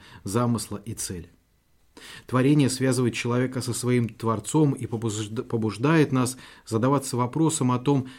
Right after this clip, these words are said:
соответствуем ли мы Его замыслу или нет. И если мы не соответствуем, то, конечно же, это как, эм, работа, м, чего-либо,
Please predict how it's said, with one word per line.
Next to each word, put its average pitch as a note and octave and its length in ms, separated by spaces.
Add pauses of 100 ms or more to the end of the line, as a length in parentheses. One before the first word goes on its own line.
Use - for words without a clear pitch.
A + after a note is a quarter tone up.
(140)
соответствуем C#3 920
ли G#2+ 80
мы B2+ 300 (140)
Его C3+ 380
замыслу G#2 600 (220)
или G#2 200
нет. B2 320 (580)
И B2+ 80
если C3+ 260
мы B2+ 120
не E3 280
соответствуем, A2+ 800 (460)
то, A#2 260
конечно A#2+ 600
же, G#2+ 220 (260)
это A#2+ 240
как, A#2+ 320 (300)
эм, A#2 500
работа, A#2+ 720 (260)
м, A2 580 (180)
чего-либо, C3+ 880